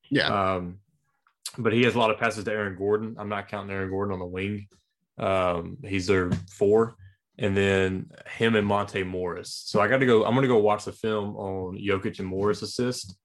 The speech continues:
Speaker 2: to s-, kinda see what kind of plays those are. Are they just kinda kickbacks for jump shots or whatever? Or are they similar to what Steven Adams and Bane are doing? And then there was Julius Randle and Fournier.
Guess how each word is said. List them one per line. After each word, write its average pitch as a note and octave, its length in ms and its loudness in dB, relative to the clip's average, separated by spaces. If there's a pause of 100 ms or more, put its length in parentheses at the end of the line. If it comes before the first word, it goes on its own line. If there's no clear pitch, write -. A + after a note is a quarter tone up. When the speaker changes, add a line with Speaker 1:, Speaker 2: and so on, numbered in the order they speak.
Speaker 2:
to G#2+ 80 -8
s-, - 80 -10
kinda A2 280 -2
see G#2 200 -2
what F#2 420 -2
kind A2+ 180 0
of G#2 80 0
plays A#2 280 2
those A2+ 180 0
are. B2 320 -2 (480)
Are - 140 -2
they G#2 100 2
just G2+ 400 -4
kinda F#2+ 220 -4
kickbacks G#2 480 -4
for - 180 -12
jump G#2 220 -6
shots G#2 420 0
or F2+ 280 -2
whatever? A2 540 0 (460)
Or G2 640 2
are G2+ 100 0
they F#2+ 140 0
similar G#2+ 480 -2
to F#2+ 60 -6
what F#2+ 180 -6
Steven F#2+ 500 -4
Adams F#2 320 0
and E2+ 120 -10
Bane F#2+ 220 -4
are G2 60 -4
doing? G2+ 420 -4
And G2 120 -6
then G2+ 100 -2
there G2+ 120 -2
was F#2 120 -4
Julius B2 460 0
Randle G#2 440 -4
and F#2 140 -10
Fournier. B2 560 -4